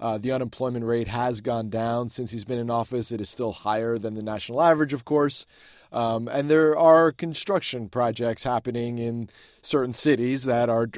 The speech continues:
are direct result of Governor Christie signing laws that enabled tax breaks and, you know, stimulated that sort of construction. There's so many ways to slice the, uh, economic apple that any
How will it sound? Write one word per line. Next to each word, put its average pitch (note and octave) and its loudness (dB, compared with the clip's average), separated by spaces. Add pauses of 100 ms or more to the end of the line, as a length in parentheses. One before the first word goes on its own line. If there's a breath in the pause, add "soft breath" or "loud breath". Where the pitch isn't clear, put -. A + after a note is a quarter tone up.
(100)
are C#3 0
direct B2 2
result C#3+ 2
of A2+ -2
Governor A#2 0
Christie A#2 -6
signing A2 -6
laws G#2+ -2
that G#2 -4
enabled A2+ -4
tax A2+ -6
breaks A2 -4
and, G2+ -14 (320 soft breath)
you - -16
know, G#2 -8
stimulated A#2+ -2
that A2+ 0
sort A#2 -2
of F#2+ -12
construction. A2+ -4 (400 loud breath)
There's D#3+ 4
so A3+ 2
many G3+ 0
ways D3 6
to B2 -6
slice B2+ 0
the, A2+ 0
uh, G#2+ 0 (140)
economic C3+ 0
apple F3+ 2
that C3 4 (540)
any F3+ 0